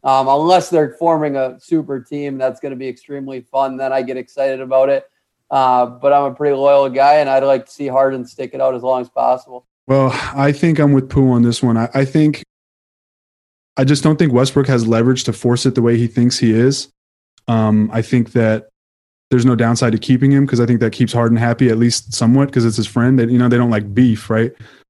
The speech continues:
Speaker 2: Um, and I think that Raphael Stone, who? Raphael Stone, as the new Rockets
Speaker 1: Okay.
Speaker 2: G M, is going to have his hands full making his first deal be, like, a
Speaker 1: Huh.
Speaker 2: blockbuster like that. So I think they're gonna be conservative.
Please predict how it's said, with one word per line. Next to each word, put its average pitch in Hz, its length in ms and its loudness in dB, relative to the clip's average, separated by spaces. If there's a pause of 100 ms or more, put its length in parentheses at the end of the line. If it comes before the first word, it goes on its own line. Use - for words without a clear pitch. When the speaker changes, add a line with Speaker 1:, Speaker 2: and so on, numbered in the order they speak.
(100)
Speaker 2:
Um, 117 460 2 (320)
and 123 80 2
I 120 40 2
think 139 180 0
that 120 100 2
Raphael 127 440 2
Stone, 120 600 0 (120)
who? 220 360 0 (200)
Raphael 127 380 0
Stone, 120 540 2
as 117 240 0
the 117 80 2
new 127 200 4
Rockets 120 360 0
Speaker 1:
Okay. 117 80 -4
Speaker 2:
G 117 40 2
M, 117 420 2 (180)
is 120 160 0
going 123 300 2
to 120 440 2 (680)
have 139 180 2
his 165 120 2
hands 165 240 4
full 165 200 2
making 143 260 2
his 135 100 2
first 139 280 0
deal 139 280 4
be, 127 180 4
like, 120 160 2
a 113 40 0
Speaker 1:
Huh. 139 60 2
Speaker 2:
blockbuster 123 640 0
like 117 200 0
that. 113 320 0
So 120 300 0 (240)
I 120 60 -2
think 165 140 2
they're 170 80 4
gonna 151 140 2
be 127 120 2
conservative. 135 840 0